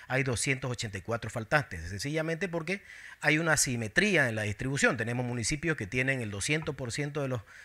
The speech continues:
censistas requeridos y tenemos algunas zonas donde hay pequeños déficits todavía, ¿no? Se tiene ya en el tema de la capacitación, eh, se tiene un avance de sesenta por ciento de censistas capacitados. Si bien estamos un poco apretados de tiempo, eh,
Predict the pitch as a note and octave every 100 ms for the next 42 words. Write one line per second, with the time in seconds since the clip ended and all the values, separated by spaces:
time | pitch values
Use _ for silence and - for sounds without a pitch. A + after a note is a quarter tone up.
0 | - B2 A2 B2+ D3 C#3+ D3+ F3+ F3+ G#3
1 | A3 F3+ A2+ B2+ B2 A2 B2 C3 C3 D#3+
2 | D3+ C#3 C3 E3 - - - - A#2+ C3
3 | C3 B2 A2+ C3+ B2 A2+ C#3+ C#3+ E3 D#3
4 | B3 - _ _ - A2 F3 - - -
5 | D3+ E3 F#3 F#3+ E3 E3+ F#3+ A3 F#3+ C3
6 | A2+ D3+ D#3 D#3 C#3+ D3 C#3+ C#3 D#3+ D3+
7 | - G3+ A3+ A3+ _ - A#2 G#2+ A2 C#3
8 | D3 C3 C3+ C#3+ C3+ G#2+ G2 C#3+ D3 C#3+
9 | C3+ - D3+ E3 D3+ D#3 C#3 E3 F3 D#3
10 | - - - - D3+ D3 C#3+ E3+ A3 A#3
11 | F#3 D#3+ F3 F#3+ - F#3+ F#3+ F3 G3 D#3+
12 | F3 E3+ D#3+ C#3+ - F#3+ G3 E3+ C#3 D#3+
13 | F3 F#3+ F3+ _ - C3 C3+ C#3+ C#3+